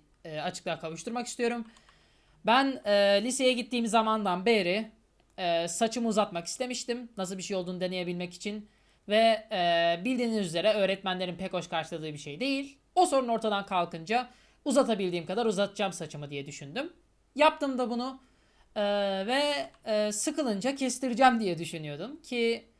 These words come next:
e, özellikle tatilde ne kadar bana engel olduğunu fark edip kestirdim,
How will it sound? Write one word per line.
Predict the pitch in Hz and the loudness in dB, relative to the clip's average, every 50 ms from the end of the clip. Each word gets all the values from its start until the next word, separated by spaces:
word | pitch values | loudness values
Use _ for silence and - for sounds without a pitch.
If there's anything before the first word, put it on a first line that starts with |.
| _ _ _ _ _ _ _ _ | _ _ _ _ _ _ _ _
e, | 208 196 | -2 0
özellikle | 202 233 233 214 285 311 349 339 339 330 - | 2 2 2 6 6 6 6 4 0 -2 2
tatilde | 285 269 277 269 277 285 262 208 220 247 277 277 - _ _ _ _ _ _ _ _ _ _ _ _ _ _ _ _ _ _ _ _ _ _ _ _ _ _ 320 | 4 4 4 4 2 -4 -2 -2 -2 -2 -2 -6 -12 _ _ _ _ _ _ _ _ _ _ _ _ _ _ _ _ _ _ _ _ _ _ _ _ _ _ -2
ne | 277 254 254 | -2 0 2
kadar | 269 262 254 254 247 247 208 | 2 6 8 8 8 8 8
bana | 240 240 247 247 247 | 6 6 6 2 2
engel | 233 233 240 233 233 220 233 226 | 2 0 0 0 2 2 4 4
olduğunu | 233 226 202 214 226 233 | 4 4 4 2 0 0
fark | - - 202 202 190 156 | 0 0 0 -2 0 0
edip | 226 202 277 277 - | 0 0 -2 -4 -2
kestirdim, | - 220 214 214 - - 214 190 160 170 208 254 - | -2 -2 -2 -2 -2 -4 -4 -4 -4 -6 -8 -10 -14